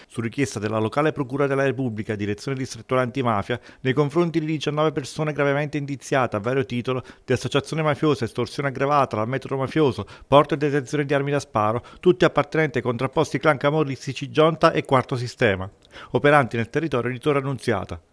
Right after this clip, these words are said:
Il provvedimento è stato messo in seguito ad un'articolata attività di indagine coordinata dalla D D A di Napoli e condotta dai carabinieri del nucleo investigativo di Torre Annunziata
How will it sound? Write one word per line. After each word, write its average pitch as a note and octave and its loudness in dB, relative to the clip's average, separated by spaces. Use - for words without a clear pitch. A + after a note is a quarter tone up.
Il A#2 0
provvedimento B2 0
è D3 0
stato C#3+ 0
messo D3 0
in C#3+ -2
seguito D3 -2
ad C3+ -2
un'articolata C#3+ 0
attività C#3+ -2
di C#3+ 2
indagine C#3+ 0
coordinata A#2+ 0
dalla A#2+ 2
D A#2+ -4
D C#3 -2
A C#3 4
di C3+ -4
Napoli C3+ 0
e C3 -4
condotta C3+ -2
dai C3 0
carabinieri C3 -2
del C#3 -2
nucleo C#3 -2
investigativo C#3 -2
di C#3 -2
Torre C#3+ -4
Annunziata C3 0